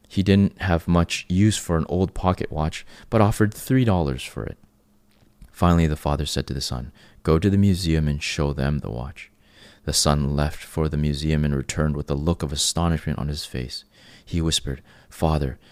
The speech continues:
the curator at the museum offered me one million dollars for this pocket watch." The father laid his head back, closed his eyes, and said, "I want you to experience for yourself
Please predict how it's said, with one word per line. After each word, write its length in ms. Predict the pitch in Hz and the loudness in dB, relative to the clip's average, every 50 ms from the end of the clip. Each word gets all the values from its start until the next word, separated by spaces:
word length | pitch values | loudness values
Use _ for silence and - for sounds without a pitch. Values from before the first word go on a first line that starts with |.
| - - | -12 -10
the 80 | - 90 | -8 -8
curator 760 | - - - - 113 113 110 104 98 92 95 90 85 - - - | -8 -6 -2 2 4 6 6 6 6 6 6 4 2 2 0 -2
at 180 | 90 90 - - | -4 -4 -4 -4
the 60 | 78 | -4
museum 540 | 78 92 92 98 95 87 98 104 104 92 87 | 0 2 4 4 4 4 4 4 4 4 4
offered 360 | - 87 92 92 - 92 87 101 | 2 0 -2 -2 -2 0 2 2
me 140 | 98 95 | 2 2
one 420 | 92 90 90 120 135 139 135 135 131 | 2 2 2 2 4 6 6 6 6
million 340 | 131 131 127 127 123 123 120 | 4 4 6 4 4 4 4
dollars 400 | 117 117 127 131 131 117 101 - | 4 4 4 4 4 4 4 2
for 200 | - - 110 110 | 0 -2 0 0
this 160 | 113 107 - | 0 -2 -4
pocket 440 | - - 101 107 117 - 92 - - | -4 -6 -4 -4 -4 -4 -4 -6 -4
watch." 440 | 78 73 64 - - - - - - _ _ _ _ _ _ _ - - - - _ _ _ | -4 -6 -6 -8 -10 -14 -16 -18 -20 _ _ _ _ _ _ _ -20 -20 -20 -20 _ _ _
The 80 | - - | -12 -6
father 340 | - - 78 76 78 76 76 | -2 0 0 0 0 -2 -2
laid 280 | 73 80 80 82 80 | -2 0 0 0 0
his 160 | 85 80 - | -2 -4 -4
head 180 | - 82 76 71 | -4 -4 -6 -6
back, 360 | - 69 65 67 69 - - _ _ _ _ _ _ _ _ - | -6 -6 -6 -8 -8 -12 -16 _ _ _ _ _ _ _ _ -14
closed 320 | - - 82 85 - - | -8 -4 -4 -4 -2 -2
his 180 | 101 92 87 85 | -2 -2 0 0
eyes, 260 | 76 78 80 80 82 | 0 0 0 -2 -2
and 120 | 80 78 | -4 -4
said, 320 | - - 64 62 64 65 - _ _ _ _ _ _ _ _ _ - - | -4 -4 -4 -6 -6 -8 -12 _ _ _ _ _ _ _ _ _ -16 -6
"I 140 | - 76 78 | -2 0 0
want 360 | 73 78 80 85 85 - - | 2 2 2 0 0 0 -4
you 80 | - 85 | -6 -6
to 200 | - - 92 78 | -6 -6 -6 -6
experience 640 | 69 - - - - - - 92 95 95 98 95 - | -6 -4 -4 -4 -4 -4 -2 2 2 4 4 2 0
for 180 | - - 90 | -2 -2 0
yourself 560 | 90 90 92 95 - - - 60 60 - - | 2 2 2 0 -2 -2 -4 -4 -6 -8 -12